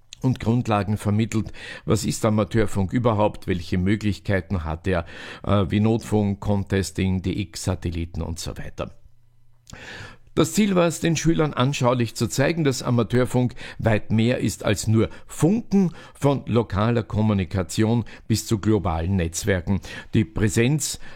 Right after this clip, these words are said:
von lizenzierten Operators und einem auch ganz jungen schon lizenzierten Schüler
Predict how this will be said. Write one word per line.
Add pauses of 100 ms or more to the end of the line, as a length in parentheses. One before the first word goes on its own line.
von
lizenzierten
Operators
und
einem
auch
ganz
jungen
schon (220)
lizenzierten
Schüler